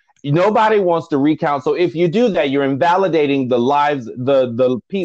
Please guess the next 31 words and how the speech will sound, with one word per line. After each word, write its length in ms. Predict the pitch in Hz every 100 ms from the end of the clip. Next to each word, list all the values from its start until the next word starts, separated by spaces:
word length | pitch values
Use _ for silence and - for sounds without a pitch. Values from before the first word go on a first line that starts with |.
| 120 120
the, 260 | 135 120 - _ _
the 200 | 120 139
livelihood 640 | 135 160 202 202 185 170 139
of 80 |
people 300 | - 156 151
who 100 | 135
stood 280 | 123 - 175
in 100 | 151
line 260 | 143 143 139
for 100 | - - -
hours 340 | 185 208 196
on 200 | 156 139 143
edge. 480 | 170 147 95 - - - _
The 100 | 156
people 340 | - 214 220 202
who 320 | 202 185 - 185
early 320 | 214 226 170
voted, 420 | 180 175 127 110
just 220 | 147 175
'cause 180 | - 202
you 120 | 208
told 280 | - 220 220
your 180 | 208 220
folks 280 | 233 233 240
not 240 | 233 240
to, 120 | 208
that's 240 | 165 170 170
not 200 | 170 165
our 160 | 156 -
fucking 320 | 147 123 117
problem. 480 | - 214 131 78